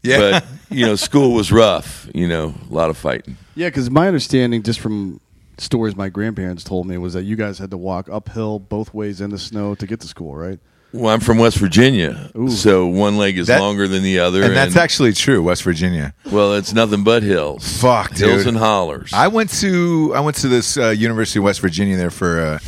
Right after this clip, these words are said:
Speaker 2: <laughs>
Speaker 1: a game for a weekend, right?
Speaker 2: Morgantown.
Speaker 1: Yeah, so it, it was a game. Every girl there had calves the size of fucking softballs.
Speaker 3: <laughs> It's so funny you say that.
Speaker 1: It is all uphill. Everywhere you go
Speaker 3: Yeah.
Speaker 1: is uphill, and I'm like, "God damn it, there's gotta be a flat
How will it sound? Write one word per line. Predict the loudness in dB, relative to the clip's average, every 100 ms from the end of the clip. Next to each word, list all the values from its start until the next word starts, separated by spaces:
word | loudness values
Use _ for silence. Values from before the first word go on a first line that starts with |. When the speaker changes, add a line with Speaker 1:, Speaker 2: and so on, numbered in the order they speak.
| -8
Speaker 2:
<laughs> | -8 -6
Speaker 1:
a | -4
game | 0 2 4
for | 4
a | 4
weekend, | 4 0 2
right? | 2 2 -2
Speaker 2:
Morgantown. | -4 -4 -4 -4 -4 -2 2
Speaker 1:
Yeah, | 4 4 2
so | 2 4 4
it, | 2 -2
it | 0
was | 0
a |
game. | 0 2 2 0 -2 -2
Every | 0 2 2 0
girl | 0 2 4 2
there | 2 0
had | 0 -4 -4
calves | -8 -4 -2 -2 -4 -6 -8 _ _ _ -8
the | -6
size | -2 0 0 0 -2
of |
fucking | -4 -4 -2 -2
softballs. | -2 2 2 2 4 4 4 0 -2
Speaker 3:
<laughs> | 0
It's | 0 0
so | -2
funny | -2 -4 -4
you | -4
say | -4 -2 0
that. | -2 0
Speaker 1:
It | 2 2
is | 0 4
all | 6 6 4
uphill. | 2 0 0 2
Everywhere | 2 2 2 2
you | 4 4
go | 6 6
Speaker 3:
Yeah. | 4
Speaker 1:
is | 0
uphill, | 0 0 2
and | 2
I'm | 2
like, | 0 -2 -12 _ -4
"God | -2 0
damn | 2 2 2
it, | 2
there's | 2
gotta | 2 2 4
be | 2
a | 0
flat | -2 -2 0 0 -4 -6